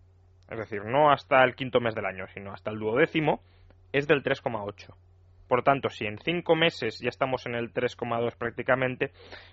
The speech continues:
mm, la verdad que en siete meses más, pues no parece que vayamos a terminar solo en el tres coma ocho. De hecho,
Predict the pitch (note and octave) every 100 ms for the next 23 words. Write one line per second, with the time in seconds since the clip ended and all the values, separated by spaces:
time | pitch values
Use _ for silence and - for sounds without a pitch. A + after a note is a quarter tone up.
0 | - A2 G#2+ G#2 G#2 G#2 A#2 A#2 B2 A2+
1 | - G#2+ - C3+ B2+ C3 B2+ C3 B2+ B2
2 | - - - - - A2+ G#2+ G#2+ G#2+ A2
3 | F#2 A2 C3 C#3+ D3+ D3 D3 C#3 C3 C3+
4 | C3+ - B2 B2 A#2+ B2 A#2+ C#3+ C3 G#2+
5 | - A2 A2 G#2+ A2+ A#2+ C#3 A3 - -
6 | - - C3+ F3+ A3+ -